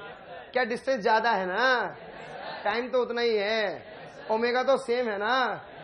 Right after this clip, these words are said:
लेकिन जरा सोचो इस चक्ति के या disc के इस वाले point पर बैठा हुआ आदमी तेजी से घूम रहा है और ये वाला कम तेजी से घूम रहा है,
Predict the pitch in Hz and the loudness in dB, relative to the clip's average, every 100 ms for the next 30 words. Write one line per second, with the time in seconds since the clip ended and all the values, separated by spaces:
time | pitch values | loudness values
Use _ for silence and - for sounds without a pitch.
0 | - 220 240 240 240 226 233 254 247 - | -4 0 2 2 2 2 2 2 2 0
1 | 220 - 247 196 233 254 214 220 233 233 | -2 -4 -8 2 6 6 6 2 -4 -6
2 | 226 254 233 220 233 233 233 220 233 214 | 2 2 4 2 2 0 -4 -4 -2 0
3 | 214 226 226 220 220 254 226 - _ 247 | 0 2 2 0 -2 -4 -4 -8 _ 2
4 | 247 254 220 185 190 208 226 202 214 220 | 2 2 0 2 2 4 4 4 2 4
5 | 233 233 262 262 247 240 240 226 233 226 | 4 4 0 2 -2 -2 -4 -2 -2 -4
6 | 226 226 | -8 -12